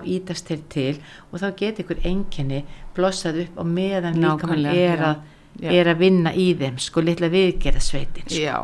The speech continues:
Speaker 2: og þá ge-, er fólk oft að gefast upp.
Speaker 1: Já, og þú,
Speaker 2: Það
Speaker 1: af því þú verður kannski pínu veikur,
Speaker 2: Já.
Speaker 1: af því einkennin koma upp,
Speaker 2: Já.
Speaker 1: sko, og þess vegna þarftu í raun og veru að hafa, sko, aðila sem að þekkir þetta mjög vel og getur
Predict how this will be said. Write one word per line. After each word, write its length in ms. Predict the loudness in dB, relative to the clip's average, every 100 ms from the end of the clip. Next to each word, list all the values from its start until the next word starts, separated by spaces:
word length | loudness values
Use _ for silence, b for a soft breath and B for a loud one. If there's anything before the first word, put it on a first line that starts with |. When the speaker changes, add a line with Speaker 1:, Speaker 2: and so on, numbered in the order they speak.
| -6
Speaker 2:
og 180 | -12 0
þá 140 | 4 4 2
ge-, 200 | 0 0
er 140 | 0
fólk 300 | -2 -4 -4
oft 160 | -6 -6
að 80 | -2
gefast 400 | -2 -2 -4 -6
upp. 320 | -6 -8 4
Speaker 1:
Já, 160 | 6 6
og 140 | 4
þú, 160 | 2 6
Speaker 2:
Það 100 | 6
Speaker 1:
af 120 | 6
því 80 | 0
þú 140 | 2
verður 240 | 2 2 -2
kannski 320 | -6 -8 -6
pínu 240 | -4 -2
veikur, 320 | -2 -2 4 6
Speaker 2:
Já. 80 |
Speaker 1:
af 140 | 6 6
því 80 | 2
einkennin 400 | -2 -2 -2 -2
koma 300 | -2 -2 -2
upp, 80 | -4
Speaker 2:
Já. 200 | -2 0
Speaker 1:
sko, 180 | 4 2 B B B -2
og 240 | 0 0
þess 260 | 0 -2 -2
vegna 220 | -6 -6
þarftu 400 | -6 -8 -4 -2
í 20 |
raun 160 | -2 -2
og 80 | -4
veru 140 | -6
að 80 | -4
hafa, 400 | 0 0 0 -2 -4 B B B B
sko, 240 | -8 -2 0 0
aðila 560 | -2 -2 -2 0 0 0
sem 240 | -2 -2
að 140 | -2 -4
þekkir 360 | -8 -6 -8 -6
þetta 140 | -4
mjög 160 | -2 -2
vel 200 | -2 -2
og 80 | -4
getur 260 | -6 -8